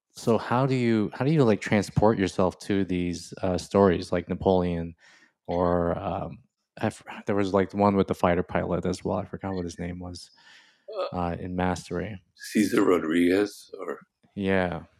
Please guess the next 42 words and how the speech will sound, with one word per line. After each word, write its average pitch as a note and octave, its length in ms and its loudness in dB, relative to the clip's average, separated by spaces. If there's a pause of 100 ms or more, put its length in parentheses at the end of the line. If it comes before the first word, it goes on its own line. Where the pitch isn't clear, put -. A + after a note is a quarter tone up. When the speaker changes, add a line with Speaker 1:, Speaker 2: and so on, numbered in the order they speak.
Speaker 1:
yeah. F#2+ 280 -6 (1300)
But, - 260 -12
but A2 120 -4
how A#2+ 180 2
do B2+ 80 0
you B2+ 100 4
put B2 200 0
yourself G2 380 -2
into G2+ 200 -4
these, F2+ 300 -2
uh, F2 240 -2
these G2 200 -2
characters G#2 640 -2
and F#2+ 180 -10
feel G2 280 2
what F2 140 -2
they're F#2+ 160 -2
feeling? F2+ 360 -8 (540)
Speaker 2:
Well, D#3+ 380 10
you E3+ 100 2
can C#3+ 200 4
never E3+ 280 8
exactly G2+ 800 2
feel F#2+ 320 4
what F2+ 140 2
another E2+ 400 2
person D#2+ 460 -2
is C#2 120 -12
experiencing, - 960 -4
right? D2+ 300 -2
I G2 140 0
can't F2 400 -2
ever E2 260 2
really D#2+ 480 0
know D#2 240 0
exactly D2+ 540 -2
what D2+ 180 0
it's - 180 -14
like D2+ 260 2
to - 120 -18
be D#2 160 -6
Dan. D#2 560 -2